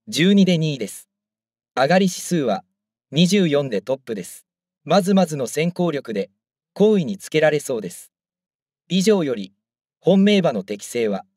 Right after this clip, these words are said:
距離適正と、展開面が高評価できます。適正面のリスクは、低そうです。以上の分析をまとめますと、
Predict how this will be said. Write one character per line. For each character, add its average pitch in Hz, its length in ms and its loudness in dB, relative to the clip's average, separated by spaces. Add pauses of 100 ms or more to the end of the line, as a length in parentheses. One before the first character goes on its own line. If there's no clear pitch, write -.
(300)
距 160 140 0
離 208 100 2
適 202 240 0
正 151 200 -2
と、 104 220 -6 (460)
展 196 200 4
開 208 200 4
面 165 180 2
が 95 140 -6
高 170 240 -2
評 185 180 0
価 123 140 -6
で 101 80 -6
き 101 120 -12
ま 95 100 -4
す。 - 200 -20 (460)
適 165 200 -4
正 208 220 2
面 180 220 2
の 120 100 -4
リ 127 100 -6
ス - 120 -16
ク 120 100 -6
は、 95 180 -2 (360)
低 - 200 -8
そ 156 180 0
う 120 40 -6
で 180 100 -8
す。 - 200 -20 (640)
以 202 140 0
上 208 220 2
の 143 100 -2
分 123 160 -6
析 139 340 -4
を 120 60 -2
ま 110 140 -4
と 135 80 -2
め 135 100 -4
ま 127 100 -6
す - 120 -18
と、 101 160 -10